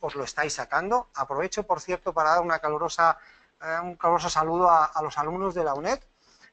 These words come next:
eh, que además, eh, bueno, pues han sido invitados también. Hemos hecho esta, este webinar en co-, en,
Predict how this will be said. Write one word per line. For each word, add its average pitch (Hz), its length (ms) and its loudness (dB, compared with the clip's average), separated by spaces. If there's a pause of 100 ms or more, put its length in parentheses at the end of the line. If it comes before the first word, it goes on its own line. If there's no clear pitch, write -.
eh, 175 180 -12
que - 120 -8
además, 147 560 -2
eh, 143 480 -2
bueno, 147 200 -8
pues 143 160 -20
han 143 100 -14
sido 147 140 -10
invitados 139 440 -8
también. 143 320 -12
Hemos 156 200 -18
hecho 147 240 -12
esta, 139 480 -2
este - 160 -14
webinar 151 400 -4
en 143 120 -10
co-, 160 140 -14
en, 135 140 -16